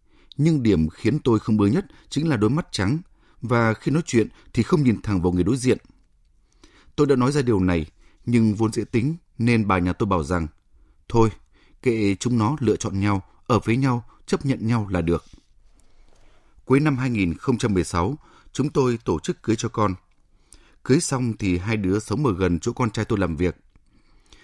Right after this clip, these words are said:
Khi chúng nó sinh con đầu lòng, bà nhà tôi cũng lên đó ở mấy tháng để trông cháu giúp con. Vốn dễ tính như thế, mà khi về,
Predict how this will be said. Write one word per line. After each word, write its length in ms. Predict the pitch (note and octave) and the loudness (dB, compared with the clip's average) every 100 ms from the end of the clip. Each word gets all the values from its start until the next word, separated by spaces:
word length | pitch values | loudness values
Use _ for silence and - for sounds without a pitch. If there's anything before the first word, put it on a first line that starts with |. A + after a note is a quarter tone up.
| _ | _
Khi 180 | - F3+ | -4 -2
chúng 200 | D3+ C#3 | 0 0
nó 140 | B2+ | 0
sinh 220 | - C#3 | -2 -2
con 200 | B2 B2 | 0 -2
đầu 140 | G#2 F2+ | 0 0
lòng, 260 | F2+ E2+ D#2+ _ - - | 0 0 -6 _ -18 -4
bà 120 | A2+ | -2
nhà 160 | A2+ | -2
tôi 280 | G#2+ A#2+ A#2 | -2 0 0
cũng 160 | A2 B2 | 0 -2
lên 100 | B2+ | 0
đó 100 | B2 | 0
ở 140 | A2+ | -2
mấy 180 | D#2 F#2 | 0 -2
tháng 340 | - F#2 C3 F3 | 0 -2 -2 -2
để 240 | G2+ E2+ | 0 0
trông 220 | - G2+ | 0 -4
cháu 180 | - F#2+ | -2 -4
giúp 140 | C#3 - | -4 0
con. 240 | A2 G2 F2+ _ _ _ _ _ _ _ _ _ _ _ - | 2 2 0 _ _ _ _ _ _ _ _ _ _ _ -6
Vốn 320 | G2+ A2 B2+ | 2 2 2
dễ 160 | C3+ | 2
tính 340 | B2+ B2 A#2+ D3+ | 0 0 0 2
như 100 | G#2+ | 0
thế, 320 | - F#2 B2 - - _ - | 0 0 0 -6 -20 _ -6
mà 140 | B2+ | -6
khi 180 | A2+ E3+ | -4 -6
về, 300 | A#2+ A2+ F#2 | -2 -2 -2